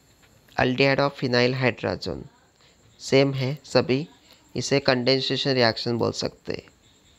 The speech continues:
नेक्स्ट देखेंगे हम, हम लोग यूज़ करते हैं Grignard रिएजेंट। किस में यूज़ करते हैं? एल्डिहाइड में। जब फॉर्मल्डिहाइड यूज़ करते हैं हम लोग, तो हम लोगों को प्राइमरी अल्कोहल मिलता है,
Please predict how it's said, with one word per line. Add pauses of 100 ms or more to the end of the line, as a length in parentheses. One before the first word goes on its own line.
(1040)
नेक्स्ट
देखेंगे
हम, (720)
हम
लोग
यूज़
करते
हैं
Grignard
रिएजेंट। (640)
किस
में
यूज़
करते
हैं?
एल्डिहाइड
में। (680)
जब
फॉर्मल्डिहाइड
यूज़
करते
हैं
हम
लोग, (360)
तो
हम
लोगों
को
प्राइमरी
अल्कोहल
मिलता
है,